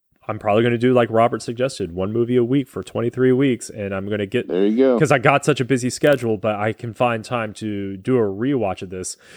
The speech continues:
Speaker 1: And for those of you who want a lot more of an in-depth dive into the M C U, Robert and I have talked about it on past episodes. Uh, there's a wonderful podcast over from the Ringer Network called Binge Mode,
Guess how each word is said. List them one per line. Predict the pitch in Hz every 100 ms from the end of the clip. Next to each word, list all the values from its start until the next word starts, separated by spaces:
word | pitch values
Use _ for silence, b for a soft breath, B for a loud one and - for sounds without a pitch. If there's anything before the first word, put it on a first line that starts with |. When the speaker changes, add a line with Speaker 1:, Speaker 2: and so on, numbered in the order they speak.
| 175 143 -
Speaker 1:
And | 156 143 139
for | 165
those | 185 226
of | 214
you | 170 156
who | 160
want | 156 160
a | 139
lot | 135 127 151 190 196 _ _ _ _
more | 165 139 147 170 190
of | 135
an | 123 -
in-depth | 156 160 160 117 - 143 120 139 - - - -
dive | 107 101 107 131 143 139
into | 135 127 123
the | 117
M | 120
C | 120 117
U, | 120
Robert | 123 120 143
and | 127
I | 120
have | 110
talked | - 123
about | 123 123
it | 117
on | 107 101
past | 123 117 -
episodes. | 98 110 120 120 117 - B B B -
Uh, | 104 98
there's | 120 117
a | 113
wonderful | 113 151 180 180 170 170 143
podcast | 135 131 143 139 117 101 - -
over | 151 131 123
from | 123
the | 110
Ringer | 110 139 127
Network | 107 101 101 - -
called | - 107 98 - -
Binge | 107 127 120
Mode, | 135 135 151